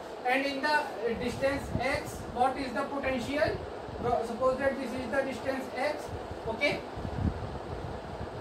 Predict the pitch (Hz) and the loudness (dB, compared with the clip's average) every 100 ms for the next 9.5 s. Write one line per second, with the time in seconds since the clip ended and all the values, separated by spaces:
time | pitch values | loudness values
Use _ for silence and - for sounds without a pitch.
0 | - - 240 262 285 311 - - 240 254 | -6 0 4 6 6 2 -4 2 4 4
1 | 277 294 294 - 269 262 269 262 - 269 | 0 0 0 0 2 6 6 4 2 2
2 | 269 320 330 - - - - - - - | 4 4 -2 -8 -8 -4 -2 -2 -4 2
3 | 247 - - 285 254 269 240 240 262 247 | 2 2 -2 -4 -2 0 0 0 -2 -2
4 | 294 277 262 269 - - 285 262 339 - | 0 4 6 6 2 -2 0 0 0 -6
5 | - - - - - - - - - - | -8 -8 -6 -6 -6 -6 -6 -6 -8 -10
6 | - - - - - - - - - - | -10 -10 -12 -12 -12 -10 -10 -8 -8 -8
7 | - - - - - - - - - - | -8 -8 -6 -4 -2 -4 -8 -8 -8 -8
8 | - - - - 240 262 - 294 202 240 | -8 -8 -8 4 6 6 4 -2 -2 -4
9 | - - 277 359 | -4 -2 -2 -2